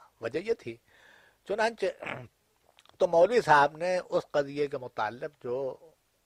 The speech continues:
آ، مقالہ لکھا، تو اس کا مسودہ انہوں نے مجھے دکھلایا تھا، مجھے دکھلایا۔ انہوں نے کہا کہ بھئی، کوئی ایسا نقطہ تو نہیں ہے جو چھوٹ گیا ہو اس میں۔ میں نے دو تین باتیں جو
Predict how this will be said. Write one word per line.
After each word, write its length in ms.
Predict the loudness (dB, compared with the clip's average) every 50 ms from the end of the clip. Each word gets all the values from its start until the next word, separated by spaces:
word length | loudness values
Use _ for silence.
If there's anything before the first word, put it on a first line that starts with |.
| _ _
آ، 220 | -18 -16 -16 -14 -12
مقالہ 400 | -12 -12 -10 -8 -8 -6 -6 -6
لکھا، 340 | -6 -6 -10 -10 -10 -12
تو 140 | -8 -6 -8
اس 100 | -8 -8
کا 100 | -10 -12
مسودہ 440 | -10 -10 -12 -12 -12 -14 -10 -8 -8
انہوں 240 | -8 -8 -10 -14 -14
نے 80 | -12
مجھے 180 | -14 -10 -12 -8
دکھلایا 460 | -8 -8 -10 -6 0 2 4 4 4
تھا، 200 | 2 -2 -10 -16 -18 _ _ _ _ _ _ _ _ _ _ _ _
مجھے 160 | -12 -10 -10 -10
دکھلایا۔ 460 | -10 -12 -12 -10 -8 -6 -4 -4 -4
انہوں 160 | -4 -6 -10
نے 80 | -12 -8
کہا 220 | -6 -4 -4 -4
کہ 80 | -6 -8
بھئی، 120 | -10 -8
کوئی 180 | -6 -6 -6 -4
ایسا 460 | -4 -6 -6 -4 -4 -2 -2 -2 -4 -6
نقطہ 320 | -10 -14 -14 -8 _ -4 -4 -4
تو 80 | -6 -8
نہیں 300 | -10 -8 -8 -6 -4 -4
ہے 80 | -4
جو 100 | -4 -6
چھوٹ 340 | -10 -8 -6 -4 -4 -4 -2 -2
گیا 200 | 0 0 0 -2
ہو 120 | -2 -6
اس 220 | -10 -12 -16 _ -20
میں۔ 80 | _ _ _ _ _ _ -20 -20 -20 -20 -20 -20 -20 -20 _ _
میں 200 | -6 -2 -2 -2
نے 180 | 0 0 0 0
دو 180 | 0 0 -2 -2
تین 240 | -2 -10 -14 -4
باتیں 340 | -2 -2 -2 -2 -4 -8 -6
جو 100 | -4 -4